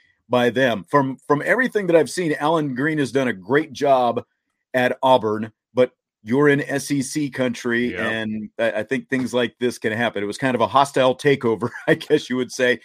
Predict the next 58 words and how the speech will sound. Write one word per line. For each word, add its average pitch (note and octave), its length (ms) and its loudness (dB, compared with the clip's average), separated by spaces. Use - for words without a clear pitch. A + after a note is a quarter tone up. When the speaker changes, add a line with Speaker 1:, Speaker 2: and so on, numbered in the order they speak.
Speaker 2:
That's - 180 -16
a D3 60 0
Speaker 1:
I - 20 2
Speaker 2:
good E3+ 60 6
Speaker 1:
have E3 100 4
Speaker 2:
point. C#3 140 -4
Speaker 1:
no F3 160 6
doubt D#3+ 260 8
that C#3 100 2
Allen C#3+ 300 2
Green D3 280 -2
is A#2 100 -4
going C3 240 -2
to A#2+ 60 0
land B2 260 0
on A#2+ 140 0
his A2 140 -6
feet A#2+ 300 -2
firmly B2+ 540 0
someplace A#2 640 -2
and A2 80 -8
do A2+ 100 -2
a G#2 60 -4
great G#2+ 260 -2
job A2+ 300 0
wherever A2 460 -2
he A#2 100 -4
ends A2+ 160 -6
up. A#2 220 0
If F#2 100 -10
it's A2 120 -10
back C3 220 2
at B2 100 -4
Notre C3+ 200 2
Dame, C#3+ 320 0
I A#2 100 -2
think A#2+ 200 -4
that B2 120 -10
that A#2 120 0
would G#2+ 160 -8
be A#2+ 120 -4
great A2+ 340 -2
<clears throat> B2 200 -12
as G#2+ 180 -6
well. G2 380 -4
And, G#2 260 -8
and, A2+ 380 -4
and, A#2+ 260 -6
you B2+ 80 0
know, A#2 120 -2
and A2+ 120 -6
Brant D3 300 2
Ust C3 420 0
as G2+ 140 -6
well. A2 180 0
They, A2 280 -2
they A2+ 120 0
both B2+ 380 0